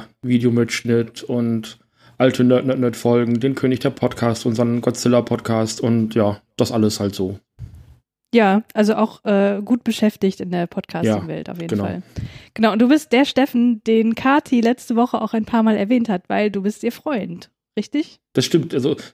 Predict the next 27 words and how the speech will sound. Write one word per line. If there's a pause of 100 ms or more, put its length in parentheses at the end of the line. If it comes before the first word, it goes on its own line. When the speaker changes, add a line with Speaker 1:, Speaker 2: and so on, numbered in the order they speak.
Speaker 1:
sie
ist
die
Freundin
vom
Nerd
und (140)
ich
bin
der
Freund
von
der
Freundin
vom
Nerd.
Speaker 2:
<laughs> (1080)
Okay. (1040)
Speaker 1:
Genau. (1500)
Speaker 2:
Ja,
Julius,
hast
du
irgendwelche
Aufreger
der
Woche?